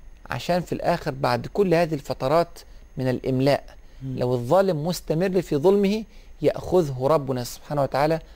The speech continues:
Speaker 1: ولا يفلت. ذكر ذلك ربنا سبح-، آه، ذكر ذلك رسول الله صلى الله عليه وسلم
Speaker 2: عليه الصلاة
Speaker 1: في
Speaker 2: والسلام.
Speaker 1: حديث البخاري عن أبي
Speaker 2: نعم.
Speaker 1: موسى الأشعري رضي الله عنه وأرضاه، قال: "إن الله لا يملي للظالم حتى إذا أخذه لم يفلت".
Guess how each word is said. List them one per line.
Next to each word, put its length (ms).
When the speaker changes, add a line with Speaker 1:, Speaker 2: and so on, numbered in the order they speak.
Speaker 1:
ولا 220
يفلت. 480
ذكر 280
ذلك 260
ربنا 280
سبح-، 200
آه، 160
ذكر 260
ذلك 260
رسول 240
الله 100
صلى 100
الله 100
عليه 160
وسلم 60
Speaker 2:
عليه 80
الصلاة 120
Speaker 1:
في 60
Speaker 2:
والسلام. 100
Speaker 1:
حديث 240
البخاري 500
عن 140
أبي 80
Speaker 2:
نعم. 80
Speaker 1:
موسى 180
الأشعري 500
رضي 220
الله 200
عنه 120
وأرضاه، 220
قال: 260
"إن 240
الله 480
لا 160
يملي 540
للظالم 720
حتى 260
إذا 260
أخذه 720
لم 220
يفلت". 560